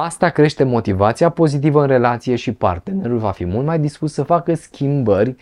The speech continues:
și să aibă încredere în sfaturile pe care îi le dai. A treia strategie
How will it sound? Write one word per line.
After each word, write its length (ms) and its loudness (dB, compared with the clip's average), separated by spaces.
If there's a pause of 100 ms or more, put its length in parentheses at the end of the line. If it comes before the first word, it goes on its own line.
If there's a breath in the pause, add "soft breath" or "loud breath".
(340 loud breath)
și 180 -8
să 140 -4
aibă 280 2
încredere 800 2
în 60 0
sfaturile 500 -2
pe 120 -6
care 220 -6
îi 80 -4
le 140 -4
dai. 380 -8 (1080 soft breath)
A 180 2
treia 480 2
strategie 960 -2